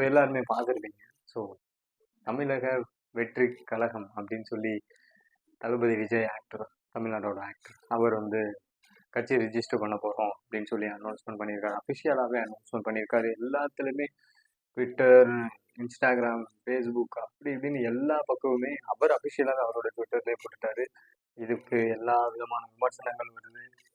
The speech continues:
எல்லா விதமான அவருக்கான எதிர்ப்புகளோ, இல்ல அவரை பத்தி விமர்சனங்களோ, இந்த மாதிரி ரிஜிஸ்டர் பண்ண போறேன் அப்படின்னு சொல்லும் போது எல்லாருக்குமே தெரிஞ்சிருக்கும் இந்த நியூஸ் என்னவா இருக்கும். அந்த அவர் வந்து ஒரு அஃபிஷியலா ஒரு லெட்டர்,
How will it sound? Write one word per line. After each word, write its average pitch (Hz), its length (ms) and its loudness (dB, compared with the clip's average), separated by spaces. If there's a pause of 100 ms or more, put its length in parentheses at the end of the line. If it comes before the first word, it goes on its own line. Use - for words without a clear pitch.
(140)
எல்லா 120 260 2
விதமான 123 420 2 (600)
அவருக்கான 120 460 0
எதிர்ப்புகளோ, 113 800 -2 (120)
இல்ல 110 180 -2 (220)
அவரை 120 280 4
பத்தி 117 320 -2 (180)
விமர்சனங்களோ, 110 800 -6 (440)
இந்த 123 120 -4
மாதிரி 131 200 2
ரிஜிஸ்டர் 131 440 -4
பண்ண 123 140 0
போறேன் 120 300 2
அப்படின்னு 120 280 -8
சொல்லும் 117 280 -2
போது 113 240 0 (800)
எல்லாருக்குமே 156 560 4
தெரிஞ்சிருக்கும் 143 360 0
இந்த 117 100 -2
நியூஸ் 127 280 -6 (240)
என்னவா 127 420 2
இருக்கும். 110 480 0
அந்த 123 340 -4 (180)
அவர் 113 220 0
வந்து 120 240 -2
ஒரு 110 200 -12 (180)
அஃபிஷியலா 131 480 2
ஒரு 127 120 8
லெட்டர், 131 340 6